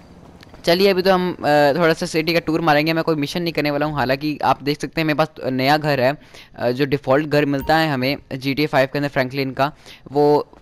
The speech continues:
छोटा सा ही होता है। But मेरे पास अब नया घर है, because मैंने परचेज नहीं किया है। आपको पता ही होगा कि हमें मिलता है ये मिशन करने के बाद बहुत सारे। मैंने काफ़ी मिशन कर लिया, गाइस, इसके मुझे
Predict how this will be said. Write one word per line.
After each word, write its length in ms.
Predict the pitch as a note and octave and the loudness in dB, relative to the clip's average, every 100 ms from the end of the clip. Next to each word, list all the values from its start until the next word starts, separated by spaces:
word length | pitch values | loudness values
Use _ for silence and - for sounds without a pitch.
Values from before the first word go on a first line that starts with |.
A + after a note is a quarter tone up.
| _ | _
छोटा 260 | - D3 D#3+ | -2 2 2
सा 100 | F3 | 0
ही 60 | |
होता 240 | C#3 - C3 | -2 -2 -2
है। 140 | C#3+ | 0
But 260 | D3 C3 C#3+ | 0 -2 0
मेरे 140 | D#3 | 0
पास 160 | D3+ D#3 | 0 -2
अब 60 | |
नया 240 | C3+ C3+ D3+ | 0 0 0
घर 200 | D3+ C#3 | 0 0
है, 100 | D3+ | 0
because 360 | D3 D3 D3 | 0 0 0
मैंने 200 | D3 D3+ | 0 -2
परचेज 380 | D3 B2+ C#3+ D3 | -2 -4 -4 -4
नहीं 120 | D#3 | -6
किया 160 | D3+ D3 | 0 0
है। 80 | C#3+ | 0
आपको 180 | C3 | -4
पता 240 | B2+ C3 D3 | -6 -4 -2
ही 80 | D#3 | -2
होगा 220 | C3+ C#3 | -2 -4
कि 220 | C#3+ C#3+ | -4 -4
हमें 160 | C3 C3+ | -2 -2
मिलता 320 | B2+ B2 E3 | -4 0 0
है 160 | D3 | 2
ये 140 | B2+ B2+ | -2 -2
मिशन 280 | C3 C#3+ C#3 | -4 -6 -6
करने 280 | B2+ B2 | -4 -4
के 100 | B2+ | -4
बाद 240 | A#2 A#2 C3 - - - - | -2 -2 -2 -10 -20 -20 -4
बहुत 200 | A#2 B2 | -4 -2
सारे। 220 | C3+ D#3 | 0 0
मैंने 180 | F#3+ G3 | 0 -2
काफ़ी 300 | - G#3+ G#3+ | 4 4 4
मिशन 240 | A3+ G#3 | -4 -6
कर 200 | G3+ F#3 | 0 0
लिया, 180 | G3+ G3+ | 2 0
गाइस, 160 | F#3 F3 | 2 0
इसके 200 | - F3+ | -2 -6
मुझे 320 | F3 E3+ | -4 -4